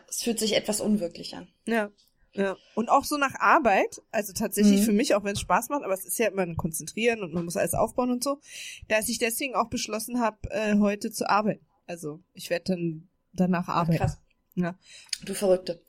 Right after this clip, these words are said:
Speaker 2: Ich weiß.
Speaker 1: <laughs>
Speaker 2: Crazy as F.
Speaker 1: <laughs>
Speaker 2: Okay. Heute, ähm, sind wir bei der, wie wir es damals beim ersten Gucken noch nicht wussten,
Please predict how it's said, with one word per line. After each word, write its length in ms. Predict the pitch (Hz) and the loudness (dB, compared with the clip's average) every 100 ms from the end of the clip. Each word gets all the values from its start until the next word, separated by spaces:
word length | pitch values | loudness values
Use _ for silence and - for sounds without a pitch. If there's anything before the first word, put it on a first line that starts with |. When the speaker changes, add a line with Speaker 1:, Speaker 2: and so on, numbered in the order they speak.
| - | -2
Speaker 2:
Ich 200 | 202 233 | -2 0
weiß. 280 | 202 - - | -6 -6 -6
Speaker 1:
<laughs> 1900 | - 277 - - - _ _ _ _ _ _ _ _ - - - - - _ | 0 0 0 -4 -16 _ _ _ _ _ _ _ _ -20 -18 -18 -18 -20 _
Speaker 2:
Crazy 680 | - 208 208 233 247 247 - _ _ | -4 2 2 2 -2 -2 -6 _ _
as 320 | - 180 190 - | 4 4 2 -4
F. 380 | - 165 160 - _ _ _ | 0 0 -2 -12 _ _ _
Speaker 1:
<laughs> 100 | - - - _ _ _ _ _ 196 - 247 233 - _ _ - | -2 -2 -12 _ _ _ _ _ -10 -8 -6 -6 -8 _ _ -16
Speaker 2:
Okay. 360 | - 330 - _ _ _ _ | -2 0 0 _ _ _ _
Heute, 280 | 247 302 370 277 285 370 | 2 2 2 0 0 -4
ähm, 440 | - 262 262 269 254 | -4 -2 -2 -6 -6
sind 300 | 247 285 - | -2 -2 -2
wir 300 | 262 262 254 | 0 2 2
bei 320 | - 202 214 | 2 4 4
der, 600 | 208 214 208 208 196 196 - - | 2 2 4 2 0 -2 -8 -8
wie 220 | 190 220 | -2 2
wir 60 | 247 | 0
es 120 | 233 | 2
damals 360 | 196 226 240 | 2 2 -2
beim 160 | 240 208 | -2 -2
ersten 300 | 190 220 247 | -2 -2 -4
Gucken 240 | - - | -6 -4
noch 160 | 202 190 | -4 -2
nicht 480 | 208 339 - - 170 | 2 2 2 -8 -2
wussten, 440 | 175 190 - 311 | 0 0 -2 -4